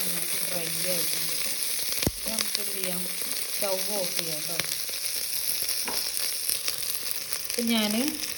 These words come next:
ഈസ്റ്റേണിൻ്റെ പിക്കിൾ പൗഡറാണ് ചേർത്തിട്ടുള്ളത്. ഈ ഒരു പാക്ക് ഞാൻ ഫുള്ളായിട്ട് ചേർത്ത് ട്ടോ. അപ്പോൾ സ്റ്റൗ ഓഫ് ചെയ്തതിന് ശേഷം മാത്രം മുളക് പൊടി ചേർത്ത് കൊടുക്കുക.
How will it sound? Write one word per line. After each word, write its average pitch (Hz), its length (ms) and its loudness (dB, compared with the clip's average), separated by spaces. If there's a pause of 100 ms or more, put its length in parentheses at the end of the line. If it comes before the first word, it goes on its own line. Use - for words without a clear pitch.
(160)
ഈസ്റ്റേണിൻ്റെ 208 580 2 (160)
പിക്കിൾ 233 380 2
പൗഡറാണ് 190 560 6
ചേർത്തിട്ടുള്ളത്. 185 720 4
ഈ 208 120 4
ഒരു 220 140 2
പാക്ക് 208 380 6
ഞാൻ 196 120 2 (120)
ഫുള്ളായിട്ട് 170 580 4
ചേർത്ത് 156 400 6
ട്ടോ. 160 100 -2 (800)
അപ്പോൾ 196 220 6 (220)
സ്റ്റൗ 196 280 6 (220)
ഓഫ് 196 320 4
ചെയ്തതിന് 190 560 4
ശേഷം 185 340 6 (100)
മാത്രം 185 380 2 (800)
മുളക് 175 380 4
പൊടി 165 260 2
ചേർത്ത് 190 300 4
കൊടുക്കുക. - 340 2